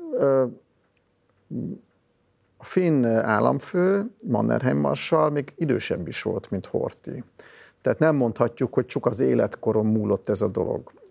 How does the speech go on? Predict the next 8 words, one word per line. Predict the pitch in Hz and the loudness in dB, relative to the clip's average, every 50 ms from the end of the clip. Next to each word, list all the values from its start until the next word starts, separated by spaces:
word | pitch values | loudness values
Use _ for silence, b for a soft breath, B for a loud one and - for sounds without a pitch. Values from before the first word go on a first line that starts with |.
| - - | -8 -2
A, | - | 0
a | 131 127 123 120 - - _ _ _ _ _ 127 | 2 2 2 0 -2 -10 _ _ _ _ _ 2
román | 131 185 214 202 156 120 113 107 | 2 4 4 4 2 2 2 2
politikai | - 147 139 - - 123 - - - 127 120 120 | 0 0 0 -2 -4 -6 -2 0 2 4 4 4
elit | 123 131 143 156 147 - - - - _ _ _ _ | 4 2 0 -2 -4 -8 -14 -20 -20 _ _ _ _
az, | - 135 120 123 107 - - | 0 2 2 2 0 0 2
ö, | 123 120 117 117 117 b b b b b b b b b _ _ _ _ _ - - - _ _ | 2 4 4 2 0 b b b b b b b b b _ _ _ _ _ -20 -20 -20 _ _
az | - 127 113 - - | -6 -6 -4 -2 -2